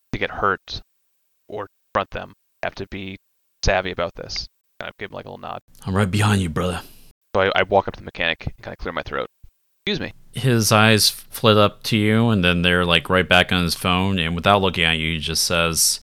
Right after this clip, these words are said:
Speaker 2: "Uh, if you're here to check up on a ride, just gotta go around to the front, just counter there, just talk to the receptionist. He's really cool."
Speaker 1: "Here for an appointment."
Speaker 2: He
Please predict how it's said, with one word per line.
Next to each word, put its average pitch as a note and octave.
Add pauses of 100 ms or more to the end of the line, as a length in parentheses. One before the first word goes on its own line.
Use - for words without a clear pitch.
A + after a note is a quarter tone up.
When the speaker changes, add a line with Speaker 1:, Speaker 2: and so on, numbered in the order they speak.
Speaker 2:
"Uh, A2
if G2
you're B2+
here C#3+
to C3
check A#2+
up A#2+
on A2+
a G#2+
ride, G#2
just -
gotta A2+
go A2+
around A2
to G#2
the F#2
front, C#3
just -
counter A#2+
there, A2+
just F#2
talk G#2
to -
the G#2+
receptionist. G#2
He's F#2+
really G2
cool." A2+ (420)
Speaker 1:
"Here -
for C3
an G#2
appointment." G2 (180)
Speaker 2:
He A2